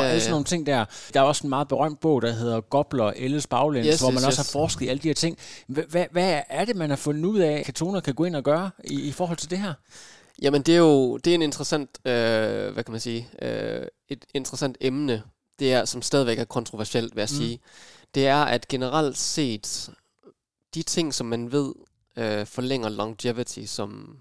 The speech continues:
Speaker 2: som er jo et mega hot, øh, <laughs> emne lige nu,
Speaker 1: Ja.
Speaker 2: det er, at oftest, at man, man faktisk kalorierestrik-, kalorierestriktion,
Speaker 1: Mm.
Speaker 2: øh,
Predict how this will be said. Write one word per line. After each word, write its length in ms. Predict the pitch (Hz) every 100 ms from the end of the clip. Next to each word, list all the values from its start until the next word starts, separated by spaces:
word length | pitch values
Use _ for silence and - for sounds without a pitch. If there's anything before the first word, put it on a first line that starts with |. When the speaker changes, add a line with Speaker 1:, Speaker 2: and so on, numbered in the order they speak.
| -
Speaker 2:
som 200 | 107 104
er 40 | 95
jo 80 | 95
et 140 | -
mega 280 | 110 127 -
hot, 400 | - - - -
øh, 160 | - - - - 110
<laughs> 240 | 107 -
emne 220 | 120 117 104
lige 140 | 107
nu, 160 | 107 113
Speaker 1:
Ja. 160 | 131 143 - - - _ -
Speaker 2:
det 160 | 120
er, 120 | 113
at 260 | 131 110 -
oftest, 360 | 127 135 110 -
at 160 | 104 -
man, 480 | 104 98 101 101 107 - _ _ _
man 180 | 113 107
faktisk 340 | 123 - -
kalorierestrik-, 1160 | - 117 135 117 104 110 - - - 98 - _ -
kalorierestriktion, 920 | 131 147 104 - 113 - 143 101 104 _
Speaker 1:
Mm. 160 | 131
Speaker 2:
øh, 60 | 131